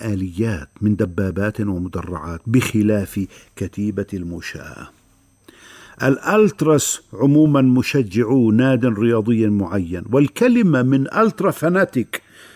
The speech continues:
التي تعني المتشدد المهووس.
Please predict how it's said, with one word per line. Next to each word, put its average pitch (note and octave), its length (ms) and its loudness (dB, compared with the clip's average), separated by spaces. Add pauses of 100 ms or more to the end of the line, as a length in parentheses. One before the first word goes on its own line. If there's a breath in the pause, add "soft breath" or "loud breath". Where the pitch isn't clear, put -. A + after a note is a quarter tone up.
(140 loud breath)
التي C#3+ 300 2
تعني C3 440 2
المتشدد C3+ 920 2
المهووس. B2 960 0